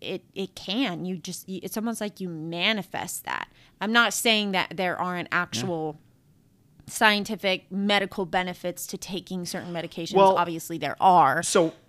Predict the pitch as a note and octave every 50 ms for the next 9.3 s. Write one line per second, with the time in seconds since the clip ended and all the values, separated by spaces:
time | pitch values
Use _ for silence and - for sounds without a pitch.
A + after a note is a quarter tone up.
0 | _ _ _ _ _ _ _ _ - - A#3+ A3+ A#3 A#3+ - B3 A#3+ A3 G#3+ F#3
1 | - - G3+ G3 G3 G3+ G3 F#3+ G3 G3 F#3+ C3+ C#3+ D#3+ - G3+ G3 C#3+ A2+ -
2 | G3 F#3 F#3 E3 D#3 G3+ G3 F#3+ - G3 - - F#3 F3 D3+ - _ _ _ -
3 | G#3+ - D#3 F#3 E3+ C#3 B2+ A#2+ A3+ - - F#3+ - D3 C3+ D3+ C#3+ A#2+ A2 G2+
4 | G#2+ - - E3+ C3 G#2 C3+ D#3+ F3 - G#2+ - - - - - G#3+ G3+ - A3+
5 | A#3 F3+ G3 G#3 G3+ G3+ G3 A#3 B3 C4 B3 A3+ G#3 G3+ F#3 - - F#3+ E3+ -
6 | G3 A#3 A#3+ E3 B3+ A3+ A3 - G#3+ G3 - - G#3+ G3+ F#3 - - - A3+ G#3
7 | E3+ G3+ F#3+ E3+ F#3 F3 F3 E3+ - G3+ G#3+ B3 C4 A#3+ A#3 A3 G3 F#3 - A3
8 | - F3+ G3+ - - F#3 F#3+ E3+ E3 - - - - - D#4 - C#4+ C#4+ B3 G#3
9 | F#3+ F#3 F#3 F#3 G3 G3+